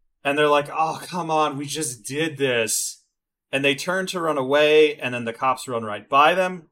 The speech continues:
And Yuri's like, "Hey, let's go." But Kay wants to actually get a look at these two people and,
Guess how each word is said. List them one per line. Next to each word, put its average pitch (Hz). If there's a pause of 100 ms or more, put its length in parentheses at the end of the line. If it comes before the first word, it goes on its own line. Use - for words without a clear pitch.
(160)
And 123 (340)
Yuri's 143
like, 131
"Hey, 175
let's 208
go." 135
But 123
Kay 160
wants 143
to 139
actually 127 (440)
get 139
a 127
look 127
at 151
these 143
two 165
people 175
and, 127